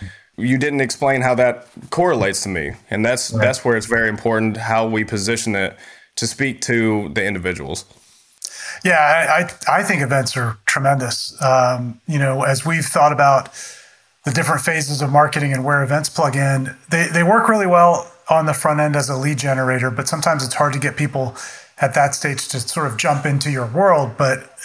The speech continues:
Speaker 2: uh, you know, they, they can work there. But I think where they are absolutely amazing is as the thing that's gonna convert someone from that, you know, they've been on your list, they've been in your world, and now we need to get them into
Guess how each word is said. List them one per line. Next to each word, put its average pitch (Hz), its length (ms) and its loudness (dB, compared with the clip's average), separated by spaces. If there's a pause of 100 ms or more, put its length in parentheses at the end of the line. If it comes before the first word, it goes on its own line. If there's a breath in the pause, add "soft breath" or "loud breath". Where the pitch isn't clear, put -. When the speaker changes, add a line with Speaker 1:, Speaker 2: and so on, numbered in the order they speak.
(120)
Speaker 2:
uh, 160 160 -4 (180)
you 151 80 0
know, 139 100 2
they, 143 160 2
they 151 180 0
can 180 320 2
work 147 200 0
there. 170 200 2
But 127 120 0
I 151 100 4
think 165 200 0
where 151 120 -2
they 139 180 0
are 127 280 2 (520 loud breath)
absolutely 170 720 0
amazing 131 640 0
is 139 500 -2 (320 loud breath)
as 147 280 2
the 175 100 2
thing 165 240 0
that's 151 160 -2
gonna 151 200 0
convert 135 640 0
someone 131 480 -2
from 127 400 0 (520 loud breath)
that, 156 180 -2
you 147 80 0
know, 139 100 2
they've 135 160 -2
been 180 140 4
on 185 140 6
your 185 140 4
list, 151 440 -2
they've 135 160 -2
been 156 120 0
in 170 80 0
your 165 180 0
world, 131 500 2
and 139 160 4
now 190 300 6
we 185 100 2
need 165 180 -2
to 147 80 0
get 147 200 -2
them 139 420 0 (360)
into 147 640 0